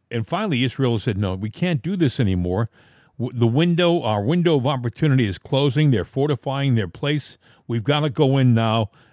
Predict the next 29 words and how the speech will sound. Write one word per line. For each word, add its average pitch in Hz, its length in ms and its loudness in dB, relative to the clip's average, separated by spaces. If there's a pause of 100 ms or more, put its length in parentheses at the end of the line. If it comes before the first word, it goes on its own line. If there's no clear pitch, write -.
We've 110 160 -2
gotta 117 240 0 (120)
end 131 280 4
this." - 400 -10 (300)
And 120 160 -2
w-, - 140 -10
w-, 131 160 0 (100)
we, 127 220 -2 (180)
and 151 260 0
nobody, 139 600 0 (200)
and 127 140 -6
someone 226 300 -4
said 165 180 -4
this 143 160 -6
on 123 140 0
television 147 520 -2
yesterday, 143 520 0 (360)
and 123 120 2
it's 127 160 0
true. 175 340 2 (300)
There's 135 240 2
no 226 400 0 (360)
attacking 165 760 -4 (100)
army 139 440 0
that 107 160 -2
is 104 160 -4
more 143 240 -2
sensitive 120 680 0 (480)
to 151 500 4